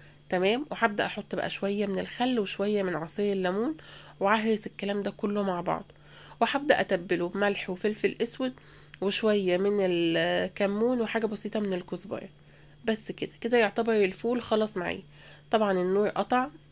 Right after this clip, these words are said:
هسيبه بقى يغلي كويس جدًا، وبعد بقى لما يغلي هنشوف هنعمل ايه. طبعًا كنت قليت بقى السمك قبل ما النور يجي، كنت قليت طاسه كده وهو قطع وانا بقليه،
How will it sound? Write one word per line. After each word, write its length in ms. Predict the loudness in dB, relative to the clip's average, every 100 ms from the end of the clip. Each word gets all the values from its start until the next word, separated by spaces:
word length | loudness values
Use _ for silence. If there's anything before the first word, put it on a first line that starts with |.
| -8
هسيبه 340 | -6 -2 0 2
بقى 200 | 2 4
يغلي 360 | 2 2 0
كويس 500 | 0 0 2 0 0
جدًا، 400 | -2 0 2 2 0 -16 -20 -20 -20 -20 -20 -20 -20 -20 -20 -20 -20 -20 -2 6
وبعد 340 | 6 6 2
بقى 180 | 4 6
لما 260 | 6 4 2
يغلي 260 | 2 2
هنشوف 340 | 0 -2 -4 0
هنعمل 320 | 2 2 0
ايه. 100 | -4 -2
طبعًا 280 | 0 0 0
كنت 300 | -2 -2 0
قليت 240 | 0 0
بقى 220 | 2 0
السمك 400 | 0 -2 -2 -2
قبل 240 | -2 -2 0
ما 100 | 0
النور 240 | 2 4
يجي، 440 | 4 2 -2 -4 -6 -16 -20 -20 -6
كنت 200 | -4 0
قليت 280 | 0 0 0
طاسه 280 | 0 2 2
كده 300 | 2 2 4
وهو 220 | 4 4
قطع 280 | 2 0 0
وانا 240 | 0 2
بقليه، 380 | 2 2 0